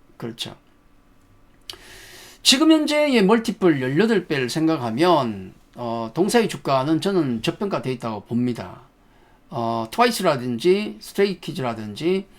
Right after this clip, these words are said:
기존에 있지도 있고, 기존에 뭐 엠믹스도 있네요. 엠믹스도 지금 크고 있죠, 점점. 이들, 이들만 잘 돌려도 퍼밸류 저는 뭐 이십 배 중반까지는 충분히 받을 수 있다는 생각을 가지고 있고,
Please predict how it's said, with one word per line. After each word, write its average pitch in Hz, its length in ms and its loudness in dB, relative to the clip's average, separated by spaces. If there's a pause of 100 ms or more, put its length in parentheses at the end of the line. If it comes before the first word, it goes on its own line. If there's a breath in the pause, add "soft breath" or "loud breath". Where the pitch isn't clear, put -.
(280 soft breath)
기존에 220 340 2
있지도 127 440 -2
있고, 135 640 -10
기존에 254 400 0
뭐 143 260 -2
엠믹스도 247 440 0
있네요. 147 560 -2
엠믹스도 262 440 0
지금 143 220 -6
크고 196 260 2
있죠, 170 180 -2
점점. 107 380 -8 (680 loud breath)
이들, 220 920 6
이들만 247 680 4
잘 156 300 -8
돌려도 185 640 4 (400)
퍼밸류 220 400 2
저는 165 280 4
뭐 113 120 -2
이십 175 300 -2
배 147 100 -6
중반까지는 135 640 -4
충분히 208 480 -2
받을 165 240 -2
수 - 100 -8
있다는 127 340 -4
생각을 147 360 -4
가지고 139 320 -6
있고, 131 520 -10